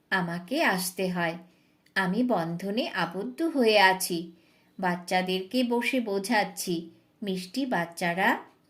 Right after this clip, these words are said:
আত্মিক স্মরণের যাত্রাতে থাকো, তো অন্তমতি তথাগতি হয়ে যাবে।" এটা হলো অন্তিম সময়, তাই না? মামি কম স্মরণ করো,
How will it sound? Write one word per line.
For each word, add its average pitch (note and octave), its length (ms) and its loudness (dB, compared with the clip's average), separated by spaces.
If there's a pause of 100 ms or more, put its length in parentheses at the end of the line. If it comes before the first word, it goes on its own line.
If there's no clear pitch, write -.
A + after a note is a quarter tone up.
(140)
আত্মিক F#3+ 580 -2
স্মরণের F#3+ 640 -2
যাত্রাতে E3+ 680 -4
থাকো, A3 640 0 (440)
তো D#4 240 2
অন্তমতি G#3 840 0
তথাগতি A3+ 880 -2
হয়ে G3 300 2
যাবে।" E3+ 420 0 (920)
এটা F#3 300 -2
হলো F3+ 400 0
অন্তিম G3+ 480 -2
সময়, F3+ 520 0 (280)
তাই D#3+ 240 -4
না? F#3+ 320 -4 (500)
মামি F#3 460 -2
কম B3+ 300 0
স্মরণ F#3 520 0
করো, E3+ 360 0